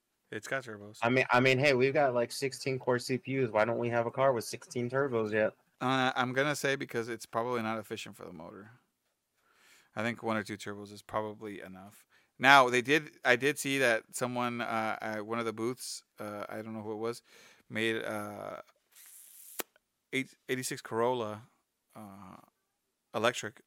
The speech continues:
Speaker 1: Like, they put electric motor in it and stuff like that, so that one's cool. But, yeah, that's going on if you guys wanna see something else, you know. As a, as a car enthusiast also, uh, that's going on, and, and that's pretty cool. That is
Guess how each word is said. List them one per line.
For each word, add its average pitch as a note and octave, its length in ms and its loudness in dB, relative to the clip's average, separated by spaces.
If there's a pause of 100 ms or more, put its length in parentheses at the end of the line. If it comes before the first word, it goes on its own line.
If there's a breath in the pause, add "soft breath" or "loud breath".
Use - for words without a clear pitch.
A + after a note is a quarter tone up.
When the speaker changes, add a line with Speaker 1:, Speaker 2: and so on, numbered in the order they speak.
Speaker 1:
Like, A2 120 -12
they A2 60 -12
put A#2+ 140 -6
electric A2+ 300 -4
motor A2 260 -6
in G#2 80 -10
it - 80 -14
and A2 80 -12
stuff G#2 180 -12
like G#2 100 -20
that, G2+ 180 -18
so G#2 100 -18
that G#2+ 80 -14
one's A2+ 160 -14
cool. G#2+ 220 -20 (2250 loud breath)
But, F#3+ 100 12
yeah, A3+ 80 12
that's A3 160 10
going G3 180 8
on F#3 120 8
if - 80 -2
you E3 60 -4
guys E3 140 0
wanna D3+ 140 -4
see C#3+ 220 -4
something C3+ 340 -6
else, A2+ 220 -4
you A2 60 -8
know. G2+ 160 -10 (360)
As A2 120 -6
a, A#2 140 0
as A2+ 120 -4
a G#2 180 -2 (460)
car B2+ 200 2
enthusiast A#2 440 -4
also, A2+ 420 -4
uh, G#2+ 220 -10
that's A2+ 180 -8
going G#2 180 -6
on, G2+ 160 -8
and, G2+ 220 -14
and G#2+ 120 -14
that's G#2 160 -12
pretty G2+ 220 -14
cool. G2 140 -16 (800)
That A#2+ 200 -4
is A2 200 -8